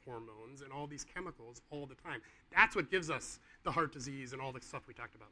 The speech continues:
last week. That's the physical problem. And so we need to stop that from happening physically, and when the peace of God fills us, and here's the thing, there's no end to the peace of God.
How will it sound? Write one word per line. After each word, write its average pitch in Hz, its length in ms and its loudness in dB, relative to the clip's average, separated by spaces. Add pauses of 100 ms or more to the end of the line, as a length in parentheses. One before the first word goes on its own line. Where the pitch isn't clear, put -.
last 104 180 -16
week. 127 100 -16 (800)
That's 139 160 -4
the 131 140 -14
physical 135 420 -4
problem. 123 320 -8 (400)
And 139 100 0
so 170 80 4
we 165 140 6
need 170 140 4
to 160 60 -4
stop - 420 6
that 185 240 8
from 165 120 -2
happening 151 380 0
physically, 123 480 0 (240)
and 143 160 0
when 151 160 4
the 143 60 0
peace - 520 0
of 139 160 0
God 170 260 4
fills 220 600 4
us, 127 320 2 (260)
and 156 80 2
here's 214 240 6
the 175 80 -2
thing, 165 380 6 (400)
there's 196 200 8
no 208 240 6
end 190 540 4 (180)
to 185 100 -2
the 185 80 0
peace 165 260 4
of 160 100 0
God. 180 260 8